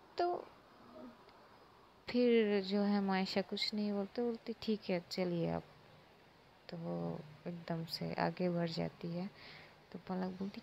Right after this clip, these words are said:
"क्या हुआ, इतनी गुस्सा क्यों है?" तो बोलती, "यार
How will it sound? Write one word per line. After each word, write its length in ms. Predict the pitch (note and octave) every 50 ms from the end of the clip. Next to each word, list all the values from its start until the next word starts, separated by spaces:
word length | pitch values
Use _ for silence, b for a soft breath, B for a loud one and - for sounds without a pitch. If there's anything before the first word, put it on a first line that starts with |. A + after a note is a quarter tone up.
| - -
"क्या 200 | C4 C4 C4+ C#4
हुआ, 300 | C4+ B3+ A#3 A3+ A#3 A#3+
इतनी 320 | A#3 - - - B3 B3
गुस्सा 400 | A3+ - G#3+ - - - B3 A#3+
क्यों 300 | A3+ - - - F#3+ F#3
है?" 340 | F3+ F3+ F#3 F3+ F3 F3 - - B B B B B B B B B B B B B B - - - - - - - - - - -
तो 280 | C4+ C4+ C4+ C4 C4 B3+
बोलती, 320 | B3+ B3+ - - C4+ C4
"यार 400 | A#3 G#3+ G3+ G3+ G3+ G3+ G3+ G3